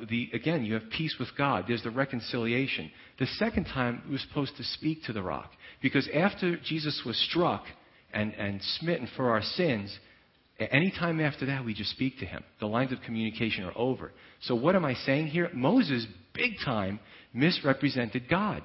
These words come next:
God's like, "I wasn't angry with them. You know, you were angry with them, and you weren't supposed to strike the rock."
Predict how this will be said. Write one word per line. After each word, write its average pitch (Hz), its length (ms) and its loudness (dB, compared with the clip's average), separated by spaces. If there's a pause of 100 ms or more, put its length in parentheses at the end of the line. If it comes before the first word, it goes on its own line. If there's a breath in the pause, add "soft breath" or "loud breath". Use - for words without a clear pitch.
(380 loud breath)
God's 175 260 0
like, 165 180 2
"I 175 120 4
wasn't 220 420 2
angry 107 360 2
with 120 160 2
them. 175 260 2
You 151 80 0
know, 139 100 2
you 147 220 6
were 285 160 10
angry 98 320 2
with 92 160 -4
them, 90 180 0
and 127 100 0
you 214 120 6
weren't 131 220 6
supposed - 320 0
to - 60 -6
strike 110 360 2
the 135 60 -4
rock." 196 360 0